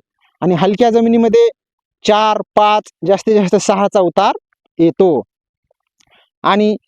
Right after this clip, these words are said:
या बियाणाला जर बारा ते पंधरा क्विंटल जरी उत्पादन आलं या हलक्या जमिनीमध्ये, तरी या जमिनीसाठी नक्कीच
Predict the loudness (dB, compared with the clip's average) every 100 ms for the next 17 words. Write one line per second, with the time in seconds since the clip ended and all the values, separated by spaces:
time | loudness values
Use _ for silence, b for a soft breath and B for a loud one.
0 | _ 0 0 2 2 2 0 0 -2 -8
1 | _ -6 -2 -2 -4 _ _ _ _ _
2 | _ -2 0 0 0 -4 _ -2 0 0
3 | 0 0 -2 0 0 2 0 0 -2 0
4 | 0 0 -2 -6 _ _ -2 0 0 -4
5 | _ -4 -2 0 0 0 0 2 2 0
6 | -2 -4 -10 -12 -16 -6 -2 2 2 0
7 | 0 0 0 0 -2 0 0 -2 -2